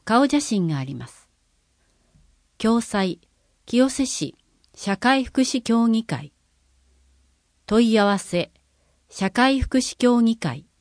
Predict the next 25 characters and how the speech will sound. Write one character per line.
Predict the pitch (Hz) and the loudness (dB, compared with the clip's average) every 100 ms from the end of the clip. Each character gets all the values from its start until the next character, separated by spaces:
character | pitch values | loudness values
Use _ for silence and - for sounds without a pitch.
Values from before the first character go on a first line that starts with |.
| _ _ _ _ _ - | _ _ _ _ _ -2
電 | 180 196 180 | 0 2 2
話、 | 170 151 _ _ _ _ _ _ _ | 0 -2 _ _ _ _ _ _ _
零 | 202 262 269 269 | 4 6 6 4
四 | 262 269 202 156 | 4 4 2 0
二 | 160 170 - _ _ _ _ _ _ | 0 0 -4 _ _ _ _ _ _
四 | 202 240 277 277 | 2 4 4 2
九 | - 277 254 185 | 2 2 4 4
五 | 151 185 | 2 0
の | 175 135 - _ _ - | 0 -4 -8 _ _ -4
五 | 185 233 262 | 2 4 4
三 | 254 254 226 147 - _ | 2 0 2 0 -4 _
三 | - 190 214 233 | -4 0 2 0
三。 | - 208 160 147 _ _ _ _ _ _ _ _ _ _ _ _ _ _ _ _ _ _ _ _ _ _ _ _ _ _ _ _ _ _ _ _ _ _ _ _ _ _ _ _ _ | 0 0 0 -2 _ _ _ _ _ _ _ _ _ _ _ _ _ _ _ _ _ _ _ _ _ _ _ _ _ _ _ _ _ _ _ _ _ _ _ _ _ _ _ _ _
二 | - 302 | 4 6
十 | 294 240 202 165 | 6 2 4 2
一、 | 160 - - 160 - _ _ _ _ _ _ _ _ | 0 -4 -6 -6 -8 _ _ _ _ _ _ _ _
松 | - 196 - 302 | -4 -4 2 4
山 | 294 202 156 | 4 4 2
地 | - 285 | 2 2
域 | 294 | 2
市 | 294 285 | 0 2
民 | 269 269 | 2 2
セ | 262 262 | 0 0
ン | 247 | -2
タ | - 151 139 143 | -2 -4 -4 -8